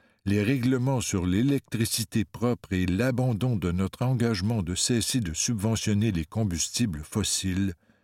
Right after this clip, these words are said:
il est maintenant impossible de voir comment le Canada pourra atteindre ses cibles ou même parvenir à la carboneutralité en deux mille cinquante, écrit-il dans une lettre publiée récemment dans la presse.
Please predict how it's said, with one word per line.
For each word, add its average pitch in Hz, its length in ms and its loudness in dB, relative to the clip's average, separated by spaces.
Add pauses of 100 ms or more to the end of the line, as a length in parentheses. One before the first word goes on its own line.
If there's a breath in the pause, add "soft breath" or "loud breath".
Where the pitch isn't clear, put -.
(240 soft breath)
il 113 200 4
est 120 100 2
maintenant 120 460 0
impossible 98 760 0
de 95 120 0
voir 101 420 0
comment 120 320 0
le 80 140 -4
Canada 95 520 -2
pourra 104 440 -2 (100)
atteindre 107 580 -2
ses 82 220 -2
cibles 90 560 -2 (480 soft breath)
ou 139 120 4
même 123 400 2 (100)
parvenir 113 640 0
à 85 100 0
la 87 140 -4
carboneutralité 98 1300 0
en 92 160 2
deux 90 180 0
mille 120 200 2
cinquante, 85 680 -4 (340)
écrit-il 107 720 0 (340 soft breath)
dans 113 120 2
une 107 320 2
lettre 113 440 -2
publiée 90 580 -2
récemment 98 560 0
dans 90 160 0
la 87 160 -4
presse. - 540 -6